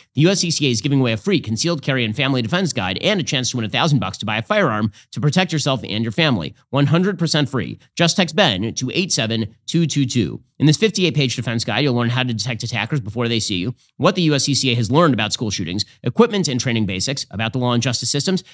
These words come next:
how to responsibly own and store a gun, particularly if you have small children, and a whole lot more. Text Ben to eight seven two two two for instant access to this free guide.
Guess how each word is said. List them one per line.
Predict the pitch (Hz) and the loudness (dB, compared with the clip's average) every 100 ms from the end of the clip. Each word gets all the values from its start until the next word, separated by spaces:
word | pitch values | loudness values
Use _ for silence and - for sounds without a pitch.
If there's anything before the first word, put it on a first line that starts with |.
| _ | _
how | 139 | 2
to | |
responsibly | 151 - 160 143 151 | 2 4 2 2 0
own | - 156 170 | 4 4 4
and | 127 147 | 2 2
store | - 139 | 2 2
a | 131 | 2
gun, | 107 | 0
particularly | 113 117 123 117 | -2 -4 -2 -2
if | 107 | -2
you | 104 | -4
have | 107 | -4
small | 110 113 | -4 -4
children, | 110 95 85 117 - - | -2 -6 -4 -4 -6 -2
and | 123 | 0
a | 117 | 2
whole | 156 185 180 139 | 4 4 4 4
lot | 135 127 | 2 4
more. | 123 104 78 | 2 0 -2
Text | 87 185 - | -2 -2 2
Ben | 170 101 73 - _ | 0 0 -4 -10 _
to | 127 127 | -4 -2
eight | 196 - | -2 2
seven | 156 120 120 117 | 2 2 2 0
two | - 190 | 0 0
two | 170 160 | 2 0
two | 127 107 98 | 0 0 -2
for | - | -2
instant | 202 220 165 123 | 0 0 0 0
access | 101 110 113 | -2 -2 -4
to | - | -2
this | 139 180 - | 0 0 0
free | - 131 107 | -4 -4 -2
guide. | 104 110 131 | 0 0 -2